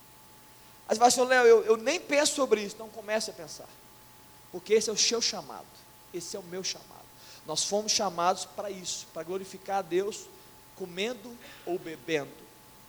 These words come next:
dormindo ou acordado, vivo ou morto. Se vivemos pro Senhor, vivemos. Se morremos pro Senhor, morremos. Quer vivamos ou morramos, nós somos dele. Tá claro, gente? Então esse é um tempo, é um tempo de Deus despertar a gente.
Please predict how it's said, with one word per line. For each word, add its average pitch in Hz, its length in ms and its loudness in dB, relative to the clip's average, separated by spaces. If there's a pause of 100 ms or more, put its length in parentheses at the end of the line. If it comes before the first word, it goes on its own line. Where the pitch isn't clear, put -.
(600)
dormindo 190 500 -4
ou 214 60 4
acordado, 147 680 -4 (260)
vivo 240 340 -6
ou 233 60 -6
morto. 175 440 -14 (1000)
Se - 220 -6
vivemos 214 500 0
pro 247 160 -8
Senhor, 240 300 0
vivemos. 170 520 -8
Se 214 100 -10
morremos 214 520 -2
pro - 180 -10
Senhor, 247 260 -2
morremos. 202 420 -4 (440)
Quer 262 220 4
vivamos 233 480 -2
ou 247 80 0
morramos, 233 400 -2
nós 262 80 -8
somos 247 300 -12
dele. 139 340 -10
Tá 214 100 -10
claro, 233 400 0
gente? 139 320 -18 (400)
Então 220 160 -8
esse 254 200 0
é - 20 -6
um 277 60 -14
tempo, 262 420 -8
é 208 60 -6
um 220 60 -10
tempo 254 280 -14
de - 80 -16
Deus 277 160 -12
despertar 269 640 2
a 320 40 4
gente. 269 500 -4